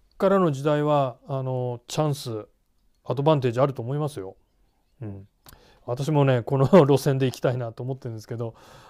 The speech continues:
もうね、あの、もう権-、権威主義とかカリスマで売るのは本当もう古いですし、もうそんなのは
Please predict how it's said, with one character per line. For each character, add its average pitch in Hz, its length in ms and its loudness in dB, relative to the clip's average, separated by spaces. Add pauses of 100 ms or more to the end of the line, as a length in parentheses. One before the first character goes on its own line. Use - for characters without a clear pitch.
(120)
も 131 240 0
う 120 40 -4
ね、 127 260 2
あ 123 100 -2
の、 123 320 -2 (320)
も 135 120 -2
う - 20 -4 (100)
権-、 214 300 -2 (100)
権 240 240 0
威 226 60 0
主 - 60 -4
義 247 140 2
と 143 120 0
か 156 220 8
カ 135 120 -2
リ 156 80 -2
ス 190 140 -6
マ 190 100 2
で 180 80 0
売 170 80 0
る 208 100 -2
の 160 100 -2
は 120 60 -4
本 147 140 -8
当 151 80 -6
も 139 200 -2
う - 20 -8
古 156 240 -2
い 208 60 -2
で 143 100 -2
す - 80 -10
し、 180 240 -2
も 127 140 -8
う - 20 -8
そ 180 180 -2
ん 220 120 -4
な 226 120 2
の 147 80 2
は 151 260 4